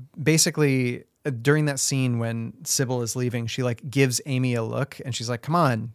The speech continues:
get out of there." And Amy gives a, "I'm coming." And we get her reaction to that shot.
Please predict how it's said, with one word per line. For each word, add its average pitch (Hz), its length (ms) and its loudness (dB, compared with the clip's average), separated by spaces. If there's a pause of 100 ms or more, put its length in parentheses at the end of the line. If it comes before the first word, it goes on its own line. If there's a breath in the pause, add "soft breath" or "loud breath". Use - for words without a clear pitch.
(120)
get 143 140 2
out 147 160 2
of 120 60 -2
there." 117 120 -2
And 123 100 -4
Amy 127 300 0 (180)
gives 127 200 0
a, 127 260 0
"I'm 131 140 -8
coming." 127 640 -6 (240 loud breath)
And 143 120 4
we 143 100 4
get 135 260 2
her 135 280 2
reaction 120 600 -2
to 151 100 -4
that 156 200 -2
shot. 175 380 -6